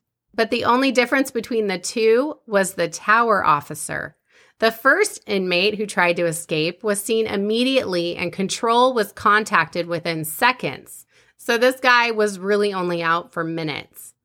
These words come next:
With Dinello's escape, the tower officer did not observe nor report the escape,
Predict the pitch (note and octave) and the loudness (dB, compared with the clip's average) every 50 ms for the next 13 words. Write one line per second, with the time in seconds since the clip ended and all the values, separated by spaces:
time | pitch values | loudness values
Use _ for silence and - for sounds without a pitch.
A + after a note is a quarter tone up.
0 | _ _ _ _ _ _ _ - G#3 A3+ A#3+ A#3 - - A3 G#3+ G#3 G#3 G#3 G#3 | _ _ _ _ _ _ _ -2 0 0 0 0 0 0 0 0 2 4 4 4
1 | A#3 C#4+ F4 F4 F4+ C#4+ A#3 G#3+ G3+ - - G3+ F3+ F3 E3+ - - F3 E3+ E3+ | 4 4 4 2 2 0 -2 -2 -4 -4 -2 -2 -2 -2 -2 -4 -6 -6 -6 -6
2 | - - - G3+ G3+ G#3 G#3 G3+ - E3+ E3+ E3+ - G3+ - - F3 E3+ E3 D#3+ | -4 0 2 2 4 2 2 2 2 0 0 0 -2 -8 -8 -6 -6 -6 -6 -6
3 | D#3+ E3+ E3 E3 E3+ E3 E3 D#3+ D#3+ D#3+ D#3+ D#3+ E3 F3+ G#3+ A#3+ B3+ B3+ C4+ C#4 | -8 -8 -4 0 2 2 2 2 0 -4 -6 -6 -4 0 2 4 4 4 4 2
4 | C#4+ C#4+ - - - G#3+ G#3 G#3+ A3 A3 A3 A3 G#3+ G#3 G#3+ A3 A3 A3 - - | 2 0 -4 -8 -6 -2 0 2 4 4 4 4 4 2 2 0 -2 -4 -6 -2
5 | - G#3 G#3 G3+ G3 - - - _ _ - F#3+ E3+ F3 E3 D#3+ - - E3 - | 2 4 4 4 2 0 -6 -16 _ _ -14 -8 -4 -4 -2 -2 -2 -4 -6 -6
6 | - - - - D#3 D3 C#3+ - _ | -6 -6 -4 -2 0 0 -2 -4 _